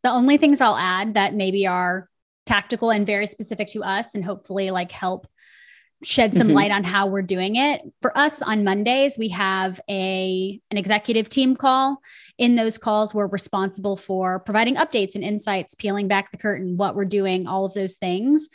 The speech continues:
Speaker 1: I have recently just started restructuring all of my updates to be shared out for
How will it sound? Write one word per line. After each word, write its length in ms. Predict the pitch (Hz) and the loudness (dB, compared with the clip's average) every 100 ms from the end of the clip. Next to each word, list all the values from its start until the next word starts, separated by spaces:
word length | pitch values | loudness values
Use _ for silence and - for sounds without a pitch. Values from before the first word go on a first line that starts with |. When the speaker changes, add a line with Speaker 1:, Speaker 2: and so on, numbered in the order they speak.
| - - - | -20 -20 -4
Speaker 1:
I 200 | 214 208 | 0 2
have 300 | 202 214 196 | 2 0 2
recently 520 | 208 254 269 220 214 | 0 2 0 -2 -2
just 160 | 196 208 | -2 -2
started 280 | - 196 180 | 0 0 -2
restructuring 920 | 185 185 - 220 - 220 202 202 202 | -4 -4 0 0 0 -2 0 0 0
all 220 | 202 202 | 0 0
of 100 | 196 | -2
my 300 | 196 185 202 - | -2 -2 -2 -4
updates 600 | 233 - 294 311 302 - | -6 2 2 2 -2 -8
to 420 | - 208 196 196 196 | -4 0 0 0 -4
be 120 | 190 | -6
shared 520 | - - 196 196 196 - | -4 -2 -2 0 -2 -2
out 480 | 175 220 311 311 - - _ | -2 0 0 -4 -16 -20 _
for 560 | - 214 202 196 190 | -2 0 2 0 -2